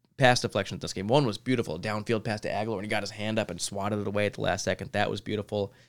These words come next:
He was around the ball consistently. I liked what I saw from Marcus May, aside from those few plays. And, uh, you know, he's basically at this point the defensive play caller for us. He's kinda like David Harris or one of those guys that's just kinda calling the shots for the whole defense.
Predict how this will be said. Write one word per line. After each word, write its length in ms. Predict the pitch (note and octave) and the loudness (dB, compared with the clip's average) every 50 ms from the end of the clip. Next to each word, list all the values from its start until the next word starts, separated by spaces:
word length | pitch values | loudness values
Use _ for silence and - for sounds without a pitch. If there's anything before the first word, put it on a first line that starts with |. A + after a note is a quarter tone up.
| _ _ _ _ | _ _ _ _
He 80 | D3 | 0
was 160 | D3+ D3+ C#3 | 2 2 2
around 220 | A#2+ B2+ B2 A#2+ A#2+ | 2 2 2 2 2
the 60 | A#2 | 2
ball 200 | A2 A#2 A2+ A2 | 4 4 4 4
consistently. 840 | A2 - G#2+ - - - A2+ A2 - A2+ A2 - G#2+ G#2+ G#2 G2+ - - - _ _ _ _ _ _ _ _ _ | 2 0 -2 0 2 2 0 0 0 -2 0 0 0 0 0 -2 -4 -8 -18 _ _ _ _ _ _ _ _ _
I 100 | A2 A#2+ | 4 4
liked 220 | B2 A#2 A#2 A2+ A#2+ | 6 6 4 2 2
what 80 | A#2+ | 0
I 40 | A#2 | 2
saw 180 | A2+ A2+ A2+ A2 | 4 4 2 2
from 120 | A2+ G#2+ | 2 0
Marcus 320 | G#2 G#2+ G#2+ - G#2 - - | 0 0 0 0 -2 -2 -2
May, 160 | G2+ G2 G#2+ | -2 0 0
aside 380 | G2 - - F#2+ F#2 G#2+ G#2 | -2 0 0 2 2 2 2
from 100 | G#2 G#2+ | 0 -2
those 160 | G#2+ G#2 G#2 - | -2 -2 -2 -2
few 180 | - G2 F#2+ | -2 -2 -2
plays. 440 | - - G#2+ F#2 F2 F#2 F#2+ F#2+ - - _ _ _ _ | -2 0 0 2 4 2 2 0 -4 -8 _ _ _ _
And, 240 | F#2 F#2 F2 E2 D#2 | -8 -8 -6 -6 -8
uh, 200 | E2+ E2+ E2 D#2 - - _ _ _ _ _ - | -8 -8 -10 -10 -12 -16 _ _ _ _ _ -4
you 80 | C#3 | -2
know, 120 | A#2 - - | -2 -2 -2
he's 180 | - B2 B2+ - | -6 -10 -4 2
basically 360 | - D3+ D#3+ D#3 - - C#3 | 4 4 4 4 4 2 2
at 80 | A#2+ | 2
this 100 | - A#2 | 2 -2
point 380 | - - - A2+ A2 G#2 F#2+ - - _ _ _ _ _ _ _ _ _ _ _ _ _ | -6 -4 -2 0 0 0 -2 -4 -10 _ _ _ _ _ _ _ _ _ _ _ _ _
the 80 | G#2+ A2 | -12 -10
defensive 600 | - - A#2+ A#2 A2 - A2+ A2 - G2 - - | -6 -4 -4 -2 0 0 0 0 -2 -6 -8 -10
play 200 | - - F#2+ G2+ | -4 0 0 0
caller 260 | G2+ - G#2+ A2+ A#2 | 2 4 4 4 4
for 160 | A2+ - B2 | 2 2 2
us. 120 | B2 B2 A#2+ | 2 2 0
He's 100 | G#2+ - | -4 -4
kinda 220 | - G#2 G2+ G2 | -2 -2 0 2
like 260 | F#2+ F#2 F#2 - - - - - _ _ _ _ _ _ - | 0 0 0 -2 -6 -14 -20 -20 _ _ _ _ _ _ 0
David 240 | A2 A2 G2 G2 | 0 2 2 0
Harris 360 | G2+ G#2+ G2+ G2+ G#2 G2+ - - | 0 0 0 0 0 0 -2 -2
or 220 | E2+ E2 - - - _ _ _ _ _ _ _ _ _ _ _ - | -4 -6 -8 -10 -14 _ _ _ _ _ _ _ _ _ _ _ -4
one 160 | A2+ A2+ A2+ | -2 0 2
of 80 | G#2+ G2+ | 2 2
those 160 | G2+ G2 - | 0 0 2
guys 240 | - F#2 F#2 G2+ - | 2 2 2 0 -2
that's 100 | - - | -4 -4
just 140 | - - | -4 -4
kinda 160 | - F#2+ F2 - | -4 -4 -4 -4
calling 260 | - - G2+ F#2 F2 | -2 -2 -2 0 -2
the 60 | E2+ | -4
shots 280 | - - G2 F#2+ F#2+ - | -2 -2 -2 -2 -2 -2
for 80 | - | -4
the 60 | - | -4
whole 160 | F#2 G2 F2+ E2+ | -2 -2 -2 -2
defense. 540 | - G2 A2 A2+ - A#2+ A#2+ A#2 - - | -2 -4 -4 0 0 0 2 0 -2 -6